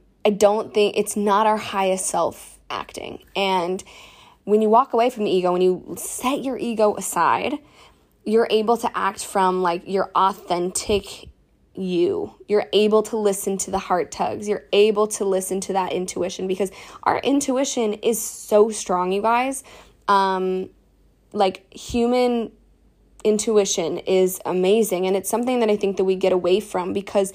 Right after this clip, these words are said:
we are so scared of what other people are gonna say or think or how it's gonna look, or the fear of the unknown, the fear of, "This is something I've never experienced before, and that scares me, so I'm not gonna do that. I'm gonna,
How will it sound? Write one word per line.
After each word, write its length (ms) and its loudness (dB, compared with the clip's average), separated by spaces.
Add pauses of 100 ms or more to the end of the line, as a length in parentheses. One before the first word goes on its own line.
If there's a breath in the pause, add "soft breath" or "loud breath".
(360 loud breath)
we 160 4
are 200 6
so 500 2
scared 540 -2
of 320 -2
what 220 -2
other 160 -2
people 200 -4
are 40 0
gonna 160 -2
say 420 2
or 180 0
think 460 -2
or 60 -2
how 220 0
it's 120 -4
gonna 200 -2
look, 440 2
or 240 2 (340 loud breath)
the 140 -2
fear 340 2
of 140 2
the 140 -2
unknown, 720 2
the 80 -4
fear 400 2
of, 360 4 (1000 loud breath)
"This 320 2
is 60 -2
something 400 4
I've 80 4
never 220 4
experienced 640 4
before, 400 -2
and 160 0
that 180 -4
scares 400 2
me, 160 0
so 200 -2
I'm 120 -2
not 240 -2
gonna 160 -2
do 220 -4
that. 180 2
I'm 120 -2
gonna, 200 -2